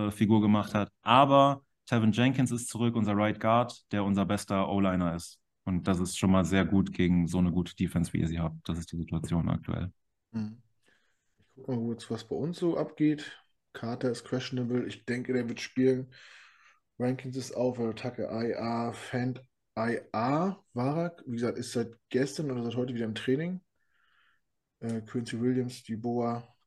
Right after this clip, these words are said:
Speaker 2: Corey Davis, Day-to-Day quasi questionable. Äh, nix Dickes. Also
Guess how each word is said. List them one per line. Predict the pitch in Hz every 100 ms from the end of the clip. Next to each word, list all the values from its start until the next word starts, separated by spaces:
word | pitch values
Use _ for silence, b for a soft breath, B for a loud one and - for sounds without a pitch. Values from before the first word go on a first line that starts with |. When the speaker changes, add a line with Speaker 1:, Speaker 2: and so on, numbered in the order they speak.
| -
Speaker 2:
Corey | 120 113 107
Davis, | 113 113 113 -
Day-to-Day | 110 117 110 113 110
quasi | - 113 107 107 104
questionable. | - 110 - 113 104 107 107 - b b b b b b _ -
Äh, | 127 135 135
nix | 156 170 -
Dickes. | - 160 131 110 -
Also | 131 131